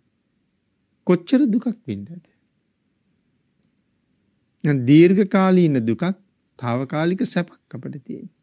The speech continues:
බුදුරජාණන් වහන්සේ සඳහන් කරනවා දැන් අර කබලෙන් තවනකොට දුකයි කියවනේ.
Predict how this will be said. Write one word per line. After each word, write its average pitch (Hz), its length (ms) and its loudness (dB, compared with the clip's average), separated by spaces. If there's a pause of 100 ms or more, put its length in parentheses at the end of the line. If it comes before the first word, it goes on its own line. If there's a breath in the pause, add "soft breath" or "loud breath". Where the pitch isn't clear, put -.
(1800)
බුදුරජාණන් 147 520 2
වහන්සේ 131 220 -6
සඳහන් 131 360 -6
කරනවා 127 280 -8
දැන් 120 180 -6
අර 113 100 -12
කබලෙන් 135 420 -4
තවනකොට 127 480 -8
දුකයි 120 360 -8
කියවනේ. 160 400 -12